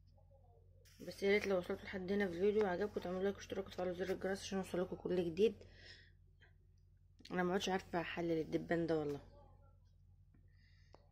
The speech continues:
آه، هوزنه معاكم دلوقتي واقول لكم كل مقدار كل كيلو طلع قد ايه، بس تقريبا، آه، مش هيطلع كيلو ونص. احساسي يعني ك-، احساسي كده مش هيطلع كيلو ونص، ممكن يطلع اقل من كيلو ونص.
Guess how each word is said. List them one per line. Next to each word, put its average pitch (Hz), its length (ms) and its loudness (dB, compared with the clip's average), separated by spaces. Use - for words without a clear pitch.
آه، 180 340 4
هوزنه 180 340 4
معاكم 208 260 6
دلوقتي 208 280 4
واقول 190 140 6
لكم 196 180 -2
كل 196 280 4
مقدار 196 520 2
كل 190 220 0
كيلو 202 180 4
طلع 196 320 0
قد 165 180 -2
ايه، 196 140 6
بس 214 260 4
تقريبا، 202 720 4
آه، 170 300 2
مش 190 180 -2
هيطلع 214 240 4
كيلو 196 280 4
ونص. 185 360 0
احساسي - 380 -2
يعني 185 180 0
ك-، - 540 -4
احساسي 202 300 -2
كده 202 120 4
مش 196 140 -4
هيطلع 196 180 -2
كيلو 185 180 -2
ونص، 190 200 -4
ممكن 180 160 -4
يطلع 185 280 0
اقل 185 180 4
من 175 60 -2
كيلو 165 240 -4
ونص. 156 220 -6